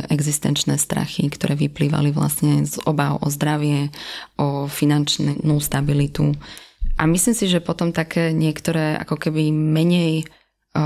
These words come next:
diskutované, ale stále veľmi významné javy dlhodobé, ktoré keď nie sú riešené,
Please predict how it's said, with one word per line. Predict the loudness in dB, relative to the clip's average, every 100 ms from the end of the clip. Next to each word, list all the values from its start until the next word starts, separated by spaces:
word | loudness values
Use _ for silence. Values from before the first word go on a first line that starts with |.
| 2 2
diskutované, | 0 -2 0 2 2 2 2 0 -2
ale | -2 0 0
stále | -2 0 0 2
veľmi | 2 2 2
významné | 0 2 2 2 2 2 0 -4 -20 -20 -20 _ _ -4
javy | 0 2 0 2 2 2 _ _ _ _ _ -8 -2
dlhodobé, | 0 0 0 0 2 0
ktoré | -2 -4 -2
keď | 0
nie | 2 2
sú | 0 0 -2 -2 0
riešené, | 0 0 0 2 0